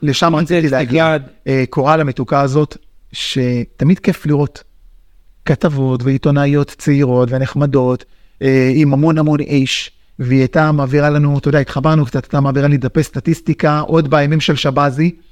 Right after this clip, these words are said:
Speaker 2: איפה הוא נהרג?
Speaker 1: ברצועה.
Speaker 2: עכשיו? מתי?
Speaker 1: כן, אתמול. כאילו, אתמול בלילה, ובבוקר הותר לפרסום. אה, למה אני אומר את זה? א', כי זה הציב אותי מאוד.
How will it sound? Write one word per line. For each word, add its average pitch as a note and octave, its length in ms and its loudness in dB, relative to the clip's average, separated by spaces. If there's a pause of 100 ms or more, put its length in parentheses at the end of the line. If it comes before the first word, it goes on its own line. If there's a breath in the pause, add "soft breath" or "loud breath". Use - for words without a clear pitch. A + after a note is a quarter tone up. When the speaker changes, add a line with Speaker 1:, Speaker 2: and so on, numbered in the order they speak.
(120)
Speaker 2:
איפה D3 160 -4
הוא C#3+ 80 2
נהרג? D#3+ 280 0 (1200)
Speaker 1:
ברצועה. B2+ 360 0 (720)
Speaker 2:
עכשיו? E3 320 0
מתי? C3+ 200 -6 (120)
Speaker 1:
כן, A#2+ 140 -8 (400)
אתמול. E3+ 220 0 (260)
כאילו, G3+ 180 2
אתמול F#3+ 220 0
בלילה, C3 400 0
ובבוקר E3 400 0
הותר C3+ 260 -2
לפרסום. C#3 440 -4 (800)
אה, A#2+ 680 0
למה D#3 200 2
אני B2+ 80 -2
אומר A#2+ 200 -4
את A2 60 -6
זה? B2+ 80 -4 (600)
א', F#3+ 180 2 (120)
כי D#3+ 100 0
זה C3+ 100 0
הציב C3 300 0
אותי C3 180 0
מאוד. B2 300 0